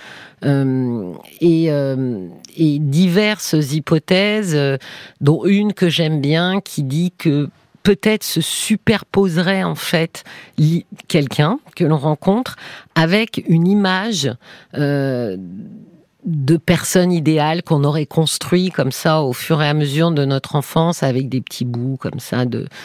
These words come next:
de gens qu'on rencontre, de, de photos qu'on voit.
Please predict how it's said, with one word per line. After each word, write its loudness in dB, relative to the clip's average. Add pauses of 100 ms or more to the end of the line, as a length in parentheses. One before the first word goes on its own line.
(240)
de 2
gens 2
qu'on 0
rencontre, 0
de, 0
de -2
photos 0
qu'on 2
voit. 2